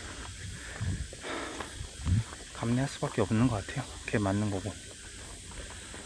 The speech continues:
그래서 거기에서 지금 저는 그 부분에 대해서 제가, 아, 뭐 더 우울하거나 뭐 그런 것도 없습니다.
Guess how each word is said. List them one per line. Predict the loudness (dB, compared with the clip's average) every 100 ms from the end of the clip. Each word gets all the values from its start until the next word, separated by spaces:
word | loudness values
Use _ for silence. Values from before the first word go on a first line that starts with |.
| -12 -10 -8 -8 -8 -8
그래서 | -8 -8 0
거기에서 | 4 4 6 4 2 -6 -10 -10 -8 -8 -10 -6 6
지금 | 8 8
저는 | 10 10 12 10 6 -8 -6
그 | 2 6
부분에 | 8 10
대해서 | 8 4
제가, | 0 2 2 2 -6 -10 -12 -12 0 4 6 6 4 2 -6 4
아, | 6 6 4 0 0 0
뭐 | 2 4
더 | 8
우울하거나 | 8 8 10 12 12 10 6 2 -6 -10 -10 -12 -12 -10 -8 -6 -4 4 4 6 2 0 -4 -6 -6 -6 0
뭐 | 2
그런 | 8 10 10
것도 | 10
없습니다. | 10 10 10 4